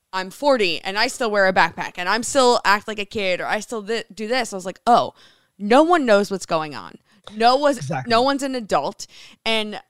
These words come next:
Speaker 1: I had li-, a few years ago, listeners reached out to me. They were like, "Grow down. Don't grow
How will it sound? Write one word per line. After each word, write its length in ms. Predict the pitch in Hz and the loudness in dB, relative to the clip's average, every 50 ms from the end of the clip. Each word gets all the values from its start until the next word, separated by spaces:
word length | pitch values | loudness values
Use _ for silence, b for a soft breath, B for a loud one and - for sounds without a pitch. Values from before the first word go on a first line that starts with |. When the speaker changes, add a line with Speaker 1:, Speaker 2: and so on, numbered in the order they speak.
| _ _ _ - | _ _ _ -10
Speaker 1:
I 80 | - 233 | -8 -8
had 220 | 233 262 311 240 220 | -6 -6 -8 -6 -6
li-, 120 | 277 277 - - | -6 -6 -6 -8
a 100 | 208 208 | -12 -14
few 220 | - - 269 277 | -12 -10 -8 -8
years 320 | 262 247 240 240 247 214 | -6 -8 -8 -8 -10 -10
ago, 420 | 220 202 190 180 180 180 180 180 - _ _ _ _ _ _ | -8 -6 -4 -4 -4 -6 -8 -12 -16 _ _ _ _ _ _
listeners 380 | 208 226 - - 240 214 208 220 | -10 -10 -8 -8 -8 -8 -8 -8
reached 180 | 208 180 - | -10 -6 -4
out 160 | 202 185 196 - | -4 -4 -4 -4
to 60 | 185 | -8
me. 120 | 190 180 170 | -10 -8 -6
They 120 | 170 175 | -6 -6
were 120 | 170 165 165 | -4 -4 -4
like, 320 | 160 160 151 147 - - _ _ _ | -4 -4 -4 -6 -8 -14 _ _ _
"Grow 360 | _ 190 196 196 202 220 233 | _ -4 -2 -2 -2 -2 -4
down. 400 | 202 165 180 160 147 127 98 - - _ _ _ _ _ _ | -6 -6 -6 -6 -6 -6 -10 -14 -18 _ _ _ _ _ _
Don't 240 | 196 190 190 185 | -6 -6 -6 -6
grow 300 | - - 185 170 165 - | -6 -4 -2 0 0 -2